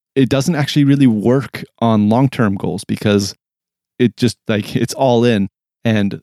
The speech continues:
that's only gonna go so far, uh, for, for so long, I should say. So it's more about slowly but surely making progress, which you will if you stick to your agenda that you plan out. Number three is the feedback loop.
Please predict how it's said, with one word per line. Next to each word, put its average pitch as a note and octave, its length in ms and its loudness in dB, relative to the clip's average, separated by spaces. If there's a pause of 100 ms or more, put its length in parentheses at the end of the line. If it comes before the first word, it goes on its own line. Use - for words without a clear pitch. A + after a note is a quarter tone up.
that's A#2 200 -2
only B2+ 200 4
gonna A#2 180 2
go A2+ 200 2
so G#2+ 180 -2
far, G2+ 480 -4 (600)
uh, A2+ 60 0 (100)
for, A2 240 2
for - 160 -10
so A2 200 0
long, G2+ 440 0
I G2 40 -8
should - 220 -12
say. - 160 -10 (680)
So A2 280 2
it's - 180 -2 (140)
more D#3 360 4
about A#2 320 0
slowly A2+ 560 0 (200)
but - 100 -8
surely A2 280 2
making G2+ 280 0
progress, - 500 -10 (520)
which B2 180 0
you B2 80 4
will A#2 320 2 (100)
if G#2+ 140 -6
you - 60 -14
stick - 220 -6
to - 120 -6
your G2 160 -2
agenda G#2 400 -2
that G2+ 140 -6
you F2+ 60 -10
plan G2 220 -6
out. - 200 -14 (680)
Number C3+ 180 2
three B2+ 500 2 (400)
is A2 160 0
the A#2 80 0
feedback G2+ 380 -2
loop. - 160 -18